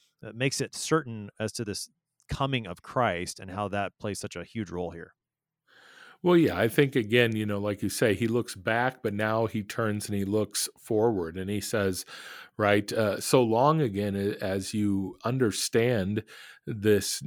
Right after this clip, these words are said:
Speaker 2: notion of God giving you these things, of, of giving you all these things in Jesus through his grace, well, then you can also know that you will be sustained to the end." And isn't this a comfort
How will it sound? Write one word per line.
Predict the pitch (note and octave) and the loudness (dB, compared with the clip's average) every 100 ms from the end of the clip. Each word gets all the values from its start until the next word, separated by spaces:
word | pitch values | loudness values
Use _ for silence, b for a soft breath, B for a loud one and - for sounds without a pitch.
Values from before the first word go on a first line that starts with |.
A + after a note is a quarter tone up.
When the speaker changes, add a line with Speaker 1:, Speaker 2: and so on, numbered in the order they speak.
| - | -4
Speaker 2:
notion | A2+ A2 A#2 - A2 | 0 4 4 2 0
of | G2+ F2+ | -2 -2
God | G#2 G2 G#2 G2 - | 0 2 2 0 -6
giving | F#2 G#2 A#2+ G2+ | -2 0 0 0
you | G2+ | 0
these | F2+ F#2+ F2+ - | 0 -2 -2 -4
things, | F#2 F2+ F#2+ G2 | -4 -2 -4 -4
of, | F#2+ F2 F2+ - | -4 -4 -6 -8
of | G#2 F#2 F2+ | -4 -4 -2
giving | G2+ G#2 | -2 0
you | G2+ F#2+ | 0 2
all | F#2+ | 2
these | G2 F#2+ - | 0 -2 -2
things | G2 F#2+ | -4 -2
in | G2 F2 | -4 -4
Jesus | F#2+ F#2+ F2+ | -4 -4 -6
through | - F#2+ | -6 -6
his | F2 - | -6 -6
grace, | - B2+ A#2 F#2+ - B B B B B | 0 4 4 2 -4 B B B B B
well, | A2+ A2 | 0 4
then | G#2+ D3 D3+ D3 - | 6 6 6 0 0
you | B2 | -2
can | A#2+ A2+ | 0 0
also | G2 A2 D#3 - A#2 | 2 2 2 2 0
know | G2+ F#2+ F#2 F#2+ A2+ - B B _ | 2 2 2 2 2 -2 B B _
that | G#2+ G#2+ G#2 | 2 2 2
you | A2 | 2
will | A2 | 2
be | G#2 G#2+ | 2 0
sustained | - G#2+ - - G#2 G#2 G2+ | 0 -2 -2 0 0 0 -4
to | G2+ | -4
the | G2+ - | -6 -4
end." | D3+ E3 F2 D#2+ | -2 0 0 -4
And | F#2 G2+ | -4 -2
isn't | B2+ C#3+ D3+ | 0 2 2
this | C#3 A#2 | 2 0
a | |
comfort | G2+ - A2+ G#2+ G#2+ | -4 -2 -2 0 0